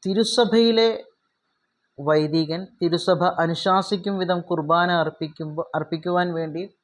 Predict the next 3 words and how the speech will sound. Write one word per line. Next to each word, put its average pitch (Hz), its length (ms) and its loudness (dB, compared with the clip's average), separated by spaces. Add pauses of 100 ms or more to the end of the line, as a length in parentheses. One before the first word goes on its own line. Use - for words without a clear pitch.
(580)
ബലിപീഠത്തിലെത്തിയപ്പോൾ 180 1300 2 (1800)
അതും 170 320 2 (140)
പരിശുദ്ധ 175 500 2